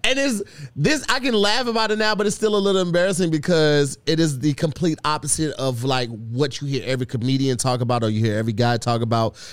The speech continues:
And we would be at comedy shows and comics would be on stage, like, "Yeah, my, my old lady don't wanna give me sex tonight," and, uh, whatever. And, and she would just look at me like, "That's crazy." And we had, I had to just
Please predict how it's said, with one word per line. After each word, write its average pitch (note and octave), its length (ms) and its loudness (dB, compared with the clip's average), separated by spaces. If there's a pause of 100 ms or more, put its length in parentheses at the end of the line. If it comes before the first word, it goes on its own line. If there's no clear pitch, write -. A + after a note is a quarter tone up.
And C3+ 100 4
we F#3+ 60 4
would G#3+ 160 2
be F3+ 120 4
at E3 120 0
comedy F#3 300 0
shows C#3 300 2
and C3 200 0
comics D3+ 340 -2
would D#3 80 -2
be D#3 100 2
on D#3 80 0
stage, D#3+ 360 0
like, B2+ 200 0
"Yeah, C#3 200 4
my, C#3 240 -2
my C#3+ 120 -2
old D3 160 4
lady C#3 200 2
don't C3+ 160 2
wanna C3+ 120 2
give C3+ 140 0
me C#3 140 2
sex C#3+ 260 0
tonight," C3+ 340 0
and, A#2+ 180 0 (440)
uh, A#2 100 2
whatever. C#3+ 340 2
And, C3 260 0
and B2+ 280 0
she - 120 -4
would C#3+ 100 0
just B2+ 160 -2
look C3+ 140 0
at B2 60 0
me C#3 140 0
like, A#2 220 0 (280)
"That's G#2+ 240 -10
crazy." A2+ 520 -2 (500)
And C3+ 760 0 (800)
we E3+ 160 4
had, F3+ 220 2
I E3 200 0
had F#3+ 140 0
to E3+ 100 -2
just D#3+ 380 0